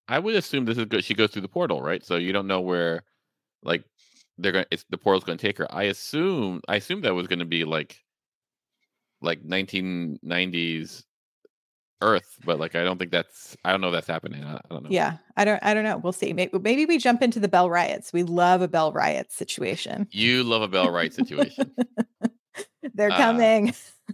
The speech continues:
Speaker 1: I don't know, uh, but, like, I, I would s-, I would hate for it to just take place on Earth without a lot of space battles. You
Speaker 2: Yeah, I
Speaker 1: kinda
Speaker 2: mean, the, the one picture they leaked, I mean, granted, it's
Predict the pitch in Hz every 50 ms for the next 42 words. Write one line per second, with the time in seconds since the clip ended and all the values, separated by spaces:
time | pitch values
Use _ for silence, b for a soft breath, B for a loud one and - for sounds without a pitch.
0 | _ - 220 - 143 143 117 104 98 - 76 76 - _ 101 - 113 107 110 107
1 | 104 - - - _ - - 107 107 90 120 123 127 131 123 - - - _ _
2 | - - 123 131 127 - - 170 202 - - 135 123 - 104 90 87 98 - -
3 | - - 98 - - - 87 87 - - - - 85 82 - - 87 85 85 -
4 | - 78 80 80 73 - - 73 85 80 78 78 - - - - 80 - - -
5 | 65 69 64 62 57 50 - - - _ _ _ _ _ _ _ _ _ _ _
6 | _ _ _ _ _ _ - 220 208 180 - - - 269 302 302 302 294 277 208
7 | - - 247 247 - 269 269 254 254 233 160 95 - 233 - 269 254 247 247 233
8 | 240 269 294 302 302 320 302 269 285 285 240 - - 294 277 247 254 240 220 202
9 | 220 208 202 196 - - - 196 202 202 202 202 190 - 208 202 202 202 - 214
10 | 190 - 165 190 190 - -